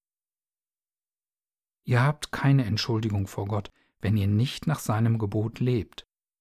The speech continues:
denn euch ist bekannt, was Gott wohlgefällig ist.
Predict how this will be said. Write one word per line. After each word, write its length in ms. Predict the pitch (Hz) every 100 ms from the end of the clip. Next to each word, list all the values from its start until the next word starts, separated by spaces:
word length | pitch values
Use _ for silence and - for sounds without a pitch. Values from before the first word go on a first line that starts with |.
| _
denn 140 | 104 123
euch 320 | - 139 143
ist 220 | 165 -
bekannt, 640 | - - 156 101 101 - -
was 220 | 98 -
Gott 300 | - 98 107
wohlgefällig 760 | 101 101 98 - 117 101 101
ist. 420 | 135 - - -